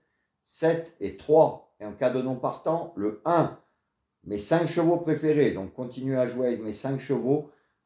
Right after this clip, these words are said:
Hein, il y en a souvent à l'arrivée. Hein, aujourd'hui, il y en avait encore trois. Euh, mes cinq chevaux seront le huit, le dix, le cinq, le quinze et le quatre. Donc, huit, dix, cinq, quinze, quatre.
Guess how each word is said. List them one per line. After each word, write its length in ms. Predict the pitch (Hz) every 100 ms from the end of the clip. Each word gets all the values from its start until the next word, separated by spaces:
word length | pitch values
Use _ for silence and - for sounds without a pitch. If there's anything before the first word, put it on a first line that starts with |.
| -
Hein, 240 | 101 -
il 80 | 104
y 40 |
en 40 | 101
a 80 | 98
souvent 440 | - 127 135 135
à 40 |
l'arrivée. 600 | 131 113 127 95 82 - _ _
Hein, 140 | - 92
aujourd'hui, 400 | 92 87 87 120
il 60 |
y 20 | 110
en 20 |
avait 160 | 95
encore 320 | 107 110 - -
trois. 400 | - 85 - _ _ _ _ _ _ _
Euh, 580 | 107 104 98 92 92 92
mes 140 | 98
cinq 280 | 107 - 160
chevaux 420 | 156 170 156 143
seront 300 | 113 127 120
le 100 | 113
huit, 460 | 117 120 156 156 _
le 220 | - 110 113
dix, 540 | 120 147 156 - _ _ _ _ _ _
le 160 | 95 110
cinq, 460 | 110 151 156 160
le 200 | - 110
quinze 580 | 107 147 156 160 143 - -
et 80 |
le 120 | 95 95
quatre. 500 | - 165 139 - _ _ _ _ _
Donc, 200 | 95 92 127
huit, 140 | 143
dix, 260 | 101 135 143
cinq, 380 | - 139 135
quinze, 360 | 151 147 143 - _
quatre. 400 | 170 120 -